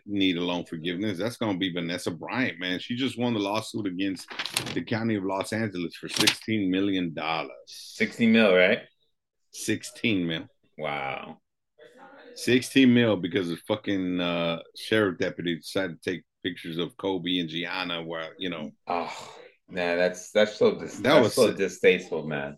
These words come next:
Speaker 2: So
Speaker 1: That was
Speaker 2: distasteful.
Speaker 1: sick. That wa-, that was sickening, dude.
Speaker 2: That was
Speaker 1: That was
Speaker 2: sickening to
Speaker 1: sickening,
Speaker 2: say.
Speaker 1: so.
Speaker 2: And speaking of the goddamn Los Angeles County, I have a, I have a bone to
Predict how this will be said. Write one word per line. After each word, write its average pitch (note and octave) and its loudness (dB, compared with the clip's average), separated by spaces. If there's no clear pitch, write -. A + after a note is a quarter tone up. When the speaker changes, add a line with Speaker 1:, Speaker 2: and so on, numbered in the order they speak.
Speaker 2:
So G#2+ 8
Speaker 1:
That C#3 6
was G#2 2
Speaker 2:
distasteful. - 6
Speaker 1:
sick. D#2+ -16
That G#2 4
wa-, F#2 2
that G2+ 0
was F2+ -2
sickening, E2+ -6
dude. D#2+ -6
Speaker 2:
That G#2 12
was F#2+ 10
Speaker 1:
That G2+ 4
was B2 10
Speaker 2:
sickening A2 10
to F#2+ 6
Speaker 1:
sickening, F2 8
Speaker 2:
say. - 0
Speaker 1:
so. F2+ 0
Speaker 2:
And A#2 8
speaking D3 4
of A2+ 4
the G#2+ 4
goddamn G2+ 2
Los F#2 4
Angeles F#2 0
County, F2 2
I F#2+ 6
have G2 6
a, F2+ 2
I G2 4
have F#2+ 4
a D#2+ -10
bone F2 0
to - -20